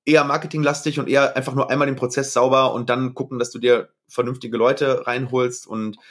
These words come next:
das ist eigentlich relativ einfach. Wo es, wo die Komplexität extrem steigt, ist in Verwaltung und, äh, bei den ärztlichen, äh, Mitarbeitern.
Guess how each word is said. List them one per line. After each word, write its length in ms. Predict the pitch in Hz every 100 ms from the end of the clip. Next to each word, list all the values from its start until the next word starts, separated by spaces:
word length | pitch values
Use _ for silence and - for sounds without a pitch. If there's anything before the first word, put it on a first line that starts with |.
| _ _
das 140 | 131 139
ist 60 |
eigentlich 200 | 151 139
relativ 240 | 123 123 -
einfach. 300 | 104 107 - 139
Wo 120 | 139 180
es, 160 | 180
wo 60 | 147
die 40 | 156
Komplexität 600 | 165 160 156 135 151 -
extrem 300 | - 147 143
steigt, 260 | 131 127
ist 120 | - -
in 300 | 127 120 - _
Verwaltung 600 | - 123 127 131 131 123
und, 360 | 117 117 117 -
äh, 160 | 113
bei 120 | 110
den 140 | 110 101
ärztlichen, 640 | 113 113 110 110 107 104
äh, 100 | 104
Mitarbeitern. 720 | 113 110 95 101 104 117 160